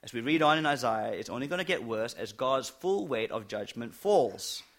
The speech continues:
resulting, as we will see later on, in the destruction of Judah and their exile into a foreign land.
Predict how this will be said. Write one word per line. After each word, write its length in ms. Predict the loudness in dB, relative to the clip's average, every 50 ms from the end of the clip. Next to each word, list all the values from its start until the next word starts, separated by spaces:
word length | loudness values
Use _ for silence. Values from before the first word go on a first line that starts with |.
| _ _ _ _ _ -4
resulting, 760 | -4 -2 2 6 6 6 6 6 2 0 -2 -2 -4 -6 -8 -8
as 120 | -8 -8
we 80 | -8 -8
will 80 | -6
see 200 | -6 -6 -4 -2
later 280 | 0 0 2 2 2 2
on, 320 | 2 2 0 -2 -4 -6 -6
in 100 | -6 -6
the 80 | -6 -4
destruction 480 | -6 -6 -4 -2 -2 -2 -2 -4 -6
of 100 | -6 -6
Judah 440 | -6 -6 -6 -4 -2 -4 -4 -6 -8 -12 _ _ _ _ _ _ _ _ _ _ _ _
and 120 | -8 -2 0
their 120 | 2 2
exile 460 | 2 2 0 0 2 4 6 6 4
into 280 | 2 0 -6 -8 -6 -6
a 60 | -6
foreign 420 | -2 0 2 2 2 2 0 -2 -4
land. 320 | -6 -6 -8 -12 -16 -20